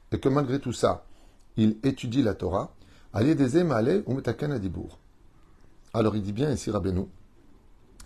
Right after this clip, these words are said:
que plus une personne sera en difficulté et que malgré tout il étudiera la Torah, plus il réparera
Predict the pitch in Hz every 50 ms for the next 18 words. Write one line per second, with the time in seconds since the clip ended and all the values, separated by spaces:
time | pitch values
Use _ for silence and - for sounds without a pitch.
0 | - - - - - - - - - - 110 - - - 160 202 190 156 - 147
1 | 135 139 - - 135 127 110 - - 107 101 110 110 98 110 104 - 95 - -
2 | 120 101 - 123 120 110 104 - - - 110 - - 143 135 143 151 143 113 123
3 | 131 131 - 131 104 104 92 - 127 107 107 110 107 95 90 87 - 90 90 101
4 | 131 175 - - - - - - - - - - - - - 151 165 143 113 101
5 | 101 95 85 95 117 147 143 - 135 120 104 104 104 110 127 165 180 -